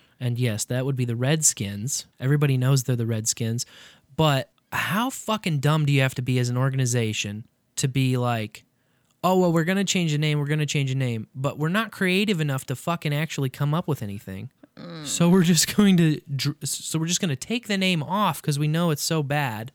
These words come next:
Speaker 1: and yet we don't have anything to replace it with."
Speaker 2: Yeah, that's
Speaker 1: I
Speaker 2: pretty
Speaker 1: mean, it's,
Speaker 2: lame.
Speaker 1: it's, it's, it's goofy. It's
Speaker 2: I,
Speaker 1: the, it's the
Speaker 2: I have a
Speaker 1: goofiest shit.
Speaker 2: football story while we're on that.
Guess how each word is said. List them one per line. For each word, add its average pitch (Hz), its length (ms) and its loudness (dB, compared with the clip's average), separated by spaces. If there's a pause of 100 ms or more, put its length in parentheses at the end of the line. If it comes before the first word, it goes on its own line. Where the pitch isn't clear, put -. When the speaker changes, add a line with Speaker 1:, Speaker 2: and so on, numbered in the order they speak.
Speaker 1:
and 139 180 0
yet 139 300 0
we 147 80 2
don't 147 140 0
have 147 120 2
anything 147 300 0
to 135 80 0
replace 127 540 -2
it 104 120 -6
with." 113 340 -10 (760)
Speaker 2:
Yeah, 220 180 6
that's 208 120 2
Speaker 1:
I 143 40 -4
Speaker 2:
pretty - 160 0
Speaker 1:
mean, - 80 0
it's, 156 100 -2
Speaker 2:
lame. 160 100 -8
Speaker 1:
it's, - 320 -12 (140)
it's, 131 240 -10 (100)
it's 147 160 -10
goofy. 139 680 -10 (120)
It's 143 80 -4
Speaker 2:
I, 226 180 4
Speaker 1:
the, - 120 -12
it's - 140 -10
the 139 120 -8 (200)
Speaker 2:
I 220 160 2
have 269 160 4
a 311 40 -2
Speaker 1:
goofiest - 40 -2
shit. - 60 -4
Speaker 2:
football 208 380 2
story 180 540 -2 (240)
while 190 300 2
we're 180 140 0
on 190 220 -2
that. 160 280 -4